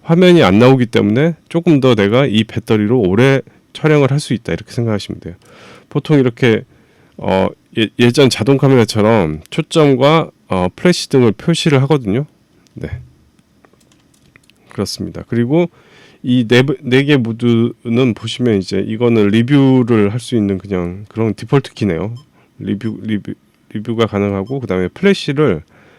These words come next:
강제, 그 다음에 슬로우 싱크, 금지, 뭐 이런 식으로 자동. 그 다음에 옆에 게 이제 그 접사, 접사가 가능하고요. 타이머를 설정할 수 있어요. 십 초 타이머.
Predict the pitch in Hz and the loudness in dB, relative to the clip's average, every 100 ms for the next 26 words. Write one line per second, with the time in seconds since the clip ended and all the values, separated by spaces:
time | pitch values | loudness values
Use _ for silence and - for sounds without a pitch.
0 | _ - 110 117 113 135 170 - _ _ | _ -4 0 2 2 2 0 -4 _ _
1 | _ _ _ - 95 90 90 160 160 156 | _ _ _ -6 -4 -4 -4 0 2 2
2 | 139 - 131 - 151 185 180 _ _ _ | 0 -6 -8 -6 -4 -4 -6 _ _ _
3 | _ _ _ - 123 127 110 135 180 - | _ _ _ -2 2 2 2 -2 -4 -6
4 | _ - 92 90 92 - 82 - 101 98 | _ -8 -4 -2 -4 -8 -18 -10 -4 -4
5 | 73 - _ _ _ _ _ _ 107 101 | -4 -8 _ _ _ _ _ _ 0 0
6 | 101 160 147 151 160 135 98 92 82 90 | 0 -2 -4 0 0 0 -2 -6 -6 -8
7 | 85 82 - _ - - 117 80 - _ | -8 -10 -14 _ -12 -2 0 0 -4 _
8 | - 104 - 110 101 98 - - 95 95 | -14 -8 -4 -2 -2 -6 -12 -10 -8 -6
9 | 87 101 131 - _ _ _ _ _ _ | -10 -10 -10 -10 _ _ _ _ _ _
10 | - 202 208 180 143 143 139 110 - 90 | 0 4 4 4 2 0 -2 -4 -4 -12
11 | - - - - - 120 90 78 95 | -12 -14 -14 -12 -10 -8 -6 -6 -8